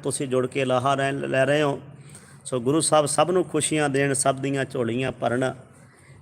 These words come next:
ਤੇ ਆਪ ਸਾਰੀਆਂ ਸੰਗਤਾਂ ਦਾ ਧੰਨਵਾਦ। ਇਸੇ ਤਰ੍ਹਾਂ ਤੁਸੀਂ ਨਿਤਾ ਪ੍ਰਤੀ ਸਾਢੇ ਅੱਠ ਵਜੇ ਸਹੀ ਜੁੜ ਜਾਣਾ। ਸਾਰੇ ਕੰਮ ਛੱਡ ਕੇ ਨਾ ਵੀ ਆਪਾਂ ਇਹ ਮਨ ਵਿੱਚ ਰੱਖਣਾ ਵੀ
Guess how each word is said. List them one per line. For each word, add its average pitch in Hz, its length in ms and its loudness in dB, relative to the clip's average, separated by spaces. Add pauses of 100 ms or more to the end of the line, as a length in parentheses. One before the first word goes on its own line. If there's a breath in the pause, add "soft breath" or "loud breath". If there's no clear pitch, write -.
(120)
ਤੇ 123 280 2
ਆਪ 135 220 4
ਸਾਰੀਆਂ 147 380 2
ਸੰਗਤਾਂ 135 440 -2
ਦਾ 123 180 0
ਧੰਨਵਾਦ। 120 500 0
ਇਸੇ 139 220 -2
ਤਰ੍ਹਾਂ 139 280 0
ਤੁਸੀਂ 131 320 -4
ਨਿਤਾ 127 240 -2
ਪ੍ਰਤੀ 135 400 -6
ਸਾਢੇ 143 400 -2
ਅੱਠ 123 160 -6
ਵਜੇ 135 320 -2
ਸਹੀ 156 300 2
ਜੁੜ 131 180 2
ਜਾਣਾ। 117 280 2 (880 loud breath)
ਸਾਰੇ 147 280 6
ਕੰਮ 151 240 4
ਛੱਡ 143 220 4
ਕੇ 165 200 2
ਨਾ 180 140 6
ਵੀ 180 180 2
ਆਪਾਂ 156 540 2
ਇਹ 147 140 0
ਮਨ 139 260 2
ਵਿੱਚ 143 260 -4
ਰੱਖਣਾ 143 440 -2
ਵੀ 165 200 0